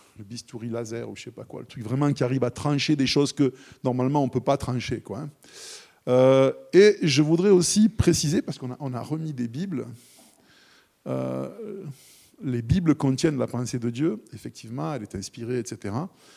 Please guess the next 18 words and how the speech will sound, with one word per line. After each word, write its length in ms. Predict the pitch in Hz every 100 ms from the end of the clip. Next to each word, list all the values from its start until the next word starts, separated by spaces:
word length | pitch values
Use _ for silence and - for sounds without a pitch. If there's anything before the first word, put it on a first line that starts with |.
| _ _ _ _ _ -
Mais, 480 | 123 127 131 131 -
euh, 680 | 131 127 127 127 131 135 139 151 127 _ _ _ _ -
comme 180 | 131
ça, 200 | 131 185
brut, 520 | 151 123 139 170 - 131 117
j'allais 260 | 104 113 110
dire, 300 | 113 147 110
le 160 | 101
texte 480 | 98 - - - 123 113 110
imprimé, 480 | 117 - 120 156 139
écrit, 460 | 123 - 160 156
ou 80 | 127
même 260 | 117 131 120
si 140 | -
on 80 | 120
le 160 | 113 123
lit, 240 | 175 196 - _ _ _ _ _ _ -
euh, 300 | 120 120 -